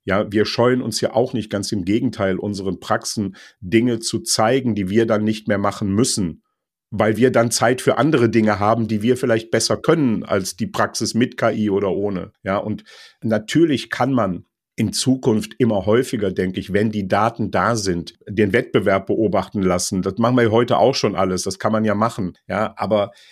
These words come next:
es gibt dann immer noch so Dinge, wo ich sag, "Komm, da müssen wir auch miteinander schauen, dass das alles maßgeschneidert auf eure Praxis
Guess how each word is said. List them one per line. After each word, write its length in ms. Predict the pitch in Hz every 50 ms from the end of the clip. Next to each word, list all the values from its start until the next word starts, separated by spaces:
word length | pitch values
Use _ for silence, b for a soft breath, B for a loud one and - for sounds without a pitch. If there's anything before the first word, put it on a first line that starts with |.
| B B B B
es 200 | - 120 - -
gibt 220 | - 147 - -
dann 160 | 143 127 117 - _
immer 280 | - 139 160 151 139 135
noch 180 | 131 120 -
so 160 | - - 113
Dinge, 360 | 110 92 110 113 123 120 113 107
wo 120 | 104 101
ich 100 | 92 -
sag, 400 | - 104 98 101 104 - - _ _ _ _ _
"Komm, 280 | - 107 101 95 92 -
da 200 | 98 92 104 101
müssen 380 | 104 110 117 - - 107 92 90
wir 340 | 98 113 135 131 - -
auch 200 | 110 107 104 - -
miteinander 680 | 104 110 113 110 - 113 101 98 98 101 104 98 98
schauen, 400 | 95 - - 92 98 104 104 98
dass 160 | 92 92 - -
das 240 | - 90 - -
alles 340 | - 90 98 104 107 104 -
maßgeschneidert 840 | 101 92 92 101 - - - 98 - - 98 92 95 92 95 90 95
auf 100 | 95 -
eure 240 | - 95 92 92 82
Praxis 600 | - - - 95 95 - - 98 92 92 - B